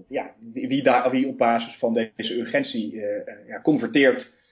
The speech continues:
En het kan best wel zijn dat ik, eh, want ik laat dit een maand lopen en dan zie ik aan het eind van de maand, dan zie ik, oké, wat is het resultaat geweest? Is dat niet positief geweest? Ja, dan, eh, dan ga ik het op een andere manier doen. Maar ik weet wel, en dat zie ik overal terugkomen, dat het creëren van urgentie,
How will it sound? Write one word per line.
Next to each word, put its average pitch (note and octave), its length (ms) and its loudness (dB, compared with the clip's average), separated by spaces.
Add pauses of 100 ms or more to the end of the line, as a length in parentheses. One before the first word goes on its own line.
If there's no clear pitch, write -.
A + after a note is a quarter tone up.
(320)
En A2 120 -12
het - 60 -12
kan B2 100 -8
best C3 120 -6
wel B2 100 2
zijn A#2+ 280 4
dat A#2+ 220 2
ik, A#2 220 -4
eh, A2+ 360 4
want A#2 180 -2
ik - 100 -10
laat B2+ 220 4
dit A#2+ 120 -4
een A#2+ 80 -4
maand B2 240 0
lopen C3 380 2
en A2+ 60 -2
dan A2+ 100 -4
zie B2 140 -6
ik - 80 -8
aan A2+ 140 -2
het A2+ 80 -12
eind B2+ 220 -6
van A#2+ 120 -12
de A2+ 60 -2
maand, G#2+ 280 -4
dan G#2 100 -14
zie A#2 160 -4
ik, A2+ 100 -4
oké, G#2+ 260 0
wat A#2 160 4
is - 80 -10
het - 100 -12
resultaat A2+ 520 2
geweest? G#2 340 -6
Is A2+ 80 -4
dat A#2 140 2
niet A#2+ 160 0
positief A#2 480 2
geweest? G2+ 300 0
Ja, G#2 160 0
dan, G#2 340 0
eh, G2+ 160 -4
dan G#2+ 200 0
ga G2+ 140 0
ik G2+ 60 -2
het - 120 -10
op - 80 -10
een G#2+ 80 -12
andere C3 260 2
manier G2+ 360 0
doen. - 140 -20 (240)
Maar - 180 -2
ik - 80 -4
weet A#2+ 200 4
wel, C3+ 500 4 (320)
en - 40 -14
dat A2+ 160 -4
zie A#2+ 120 0 (100)
ik A#2 60 -2
overal B2 380 2
terugkomen, A2+ 500 0
dat A2 180 4
het G#2+ 160 -10
creëren C3 540 2
van A2 220 -4
urgentie, C3 760 -4